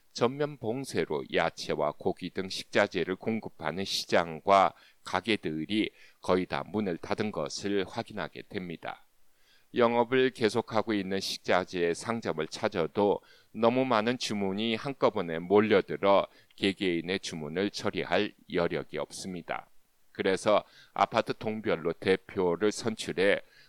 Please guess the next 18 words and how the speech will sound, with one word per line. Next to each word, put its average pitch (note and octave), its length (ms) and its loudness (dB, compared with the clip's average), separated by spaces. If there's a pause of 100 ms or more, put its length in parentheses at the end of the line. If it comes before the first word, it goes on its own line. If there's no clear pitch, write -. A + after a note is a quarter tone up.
(200)
공동 C#3 460 0
구매를 A#2 520 -2
하는데요. D#2+ 680 0 (240)
이 F2+ 160 -8
주문은 F#2+ 560 -2
많고 G2+ 640 -2
일수는 E2 580 -6
부족해 G2 880 0 (340)
돈 B2 200 4
주고 C3 260 -2
구매한 F#2+ 440 0
것이지만 F#2 680 -2 (300)
봉투에 G2 580 -4
담아주는 G2 680 -2
대로 D#2 240 -6
받을 F#2+ 320 -2
수밖에 - 440 -6
없습니다. E2 680 -8